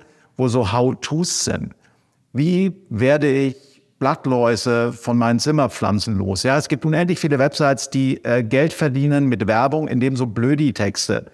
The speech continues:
dort stehen, die einfach schnelle Abhilfe für einfache Fragen geben. Die werden heute noch von Menschen getextet.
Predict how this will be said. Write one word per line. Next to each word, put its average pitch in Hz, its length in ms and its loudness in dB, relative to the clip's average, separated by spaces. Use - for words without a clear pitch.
dort 107 220 -2
stehen, 104 300 0
die 117 100 2
einfach 117 220 -2
schnelle 139 400 0
Abhilfe 131 480 -2
für 120 160 -4
einfache 113 420 -2
Fragen 104 380 -2
geben. - 140 -8
Die 139 80 0
werden 151 180 2
heute 147 240 2
noch 151 140 2
von 127 160 0
Menschen 175 340 2
getextet. 170 640 -2